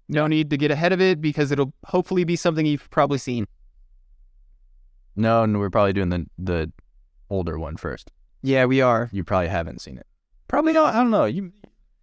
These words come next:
Speaker 1: You wanna
Speaker 2: I don't
Speaker 1: pick one right now?
Speaker 2: I don't know. Yeah, let's pick it right now.
Speaker 1: Okay, I'm feeling Tuki Buki.
Speaker 2: Tuki Buki?
Speaker 1: Senegalese film, yeah. Or do we wanna keep it more on the Americas side?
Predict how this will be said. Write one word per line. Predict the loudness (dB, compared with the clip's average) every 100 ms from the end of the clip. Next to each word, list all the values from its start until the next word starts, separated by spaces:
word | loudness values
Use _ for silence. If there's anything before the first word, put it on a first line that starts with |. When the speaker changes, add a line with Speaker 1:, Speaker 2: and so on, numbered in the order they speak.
| _
Speaker 1:
You | 0
wanna | 2
Speaker 2:
I | 2
don't | -2
Speaker 1:
pick | 0
one | 2
right | 2 2
now? | 0 -2 -4
Speaker 2:
I | -2
don't | 0
know. | 2 0
Yeah, | 2 2 2
let's | -2 -6 -4
pick | -4
it | -2
right | -2
now. | -4 -8 _ _ _
Speaker 1:
Okay, | 0 2 2 2
I'm | -2
feeling | 0 0 0
Tuki | -2 -4 -2
Buki. | -2 -2 -8 -14 _ _ _ _ _ _ _ _ _ _ -8
Speaker 2:
Tuki | -4 -4
Buki? | -4 -4 -6 -8 _ _
Speaker 1:
Senegalese | -4 0 2 4 4 4 0 -4
film, | -4 -2 -4 -2
yeah. | 0 0 -2 -10 _ _ _ _ -2
Or | 0
do |
we | 2
wanna | 2 0
keep | -2 -2
it | 0
more | 0 2
on | 2
the | 2 2
Americas | 2 0 -2 -6
side? | -4 -2 -2 -4